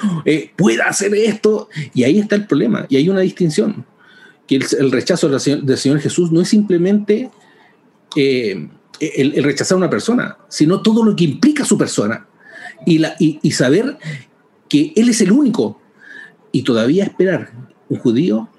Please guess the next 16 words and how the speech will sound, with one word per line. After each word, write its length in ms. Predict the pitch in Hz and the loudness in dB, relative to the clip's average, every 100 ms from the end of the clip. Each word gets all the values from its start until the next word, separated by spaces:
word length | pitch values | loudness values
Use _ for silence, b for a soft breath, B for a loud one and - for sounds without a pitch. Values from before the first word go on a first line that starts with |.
| _ _ | _ _
que 120 | 151 | -2
él 80 | 160 | 0
es 100 | - | -2
capaz 540 | - 110 143 202 - - _ | -6 -4 -4 -4 -10 -20 _
de 140 | 143 127 | -2 0
llegar 260 | 123 127 | 0 -2
al 100 | 107 | -4
cielo, 360 | - 180 208 180 | 0 0 0 0
como 260 | 156 135 131 | 0 0 0
quizás 320 | 135 190 - | -2 -2 -2
también 360 | 123 113 160 | -2 0 0
muchas 440 | 117 180 233 202 220 | 2 0 2 0 0
otras 280 | 226 175 147 | 0 -2 -2
religiones 460 | 160 156 202 190 | -2 0 0 0
cristianas, 540 | 190 165 220 165 110 _ B B B B B B | -2 -2 0 -2 -6 _ B B B B B B
eh, 300 | 139 123 - | -2 0 -2